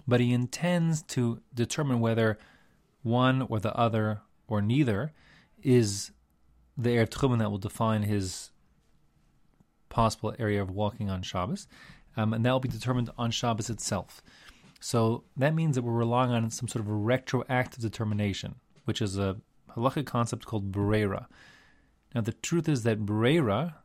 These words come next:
retroactive determination about something's status, um, now based on some future event, is a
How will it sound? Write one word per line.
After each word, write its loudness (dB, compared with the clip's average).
retroactive -2
determination -2
about -4
something's -4
status, -4
um, -4
now 2
based -2
on -8
some -4
future -2
event, 2
is 0
a 0